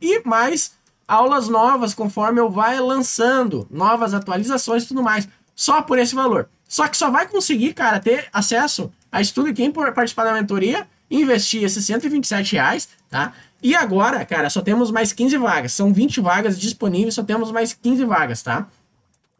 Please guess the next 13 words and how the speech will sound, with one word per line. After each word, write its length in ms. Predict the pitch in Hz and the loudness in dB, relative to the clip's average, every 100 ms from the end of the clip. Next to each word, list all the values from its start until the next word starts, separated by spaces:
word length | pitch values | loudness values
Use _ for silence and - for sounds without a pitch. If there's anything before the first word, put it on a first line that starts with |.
| - | -2
E 80 | 302 | 0
depois 340 | 349 - 202 | 0 0 0
eu 80 | 240 | 2
vou 100 | 269 | 2
aumentar 260 | 285 277 | 0 0
esse 120 | 247 262 | -2 0
valor, 320 | 240 165 107 _ _ | 2 0 -2 _ _
tá? 220 | 107 143 | -4 -2
Então, 340 | 196 190 226 233 _ _ | -2 0 0 -2 _ _
cara, 240 | - 190 143 | 0 0 2
cai 160 | 185 | 0
pra 140 | 185 220 | 0 0
dentro. 280 | 185 196 | 0 -2